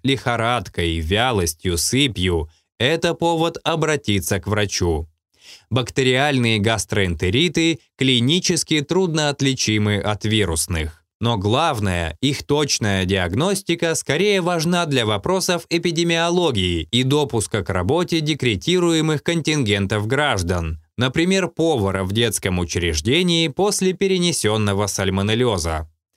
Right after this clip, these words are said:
Для лечения большинства неосложнённых гастроэнтеритов антибиотики не показаны. Они не улучшают прогноз,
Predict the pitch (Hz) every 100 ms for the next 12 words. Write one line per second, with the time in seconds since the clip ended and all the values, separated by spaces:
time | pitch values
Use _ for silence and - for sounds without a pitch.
0 | _ - - 131 165 180 - 226 208 185
1 | 160 165 - 151 143 - 117 117 107 101
2 | - 107 95 107 113 98 92 92 104 -
3 | 101 95 87 95 110 170 127 82 - _
4 | _ - 147 131 107 104 175 202 190 170
5 | 175 147 131 143 131 - 110 92 85 85
6 | 80 76 92 _ 113 160 202 202 185 170
7 | 156 139 - 131 107 87 - 90 80 92
8 | 160 165